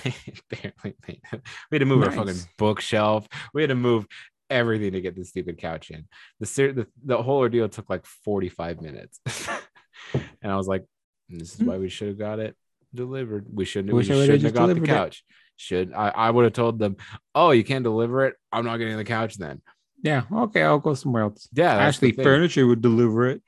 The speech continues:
Speaker 1: That's what I would have said. And they probably would, you probably could have paid them the extra fifteen, twenty bucks to take the old shit away.
Speaker 2: Yeah.
Speaker 1: I mean, he, t-, he, I offered to take it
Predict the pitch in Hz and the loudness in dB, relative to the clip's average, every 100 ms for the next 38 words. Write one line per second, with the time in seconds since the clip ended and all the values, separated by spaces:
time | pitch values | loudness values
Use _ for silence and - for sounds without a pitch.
0 | _ _ 110 131 92 104 139 90 - 82 | _ _ -4 -4 -4 -6 -4 -6 -6 -6
1 | 85 104 117 131 127 120 120 120 104 131 | -2 0 2 4 4 4 2 0 -4 -2
2 | 117 - 104 - 113 110 104 104 - 95 | -4 -4 -6 -6 -4 -2 0 -2 -4 -8
3 | 82 - 113 - 113 101 104 107 98 101 | -8 -4 -4 -4 -6 -6 -4 -4 -2 -2
4 | - - - - - 120 110 107 - - | -4 -18 -16 -18 -10 -8 -8 -12 -20 -20
5 | _ _ - 131 113 120 113 180 - - | _ _ -10 -4 -2 -2 -4 -8 -12 -20
6 | - 113 113 101 - 131 120 117 110 - | -4 0 0 -2 -4 -6 -2 -2 -2 -6
7 | 117 113 110 - _ - 156 190 170 131 | -4 0 0 -2 _ -2 2 2 2 -2
8 | 110 95 113 104 - | -4 -6 -6 -6 -10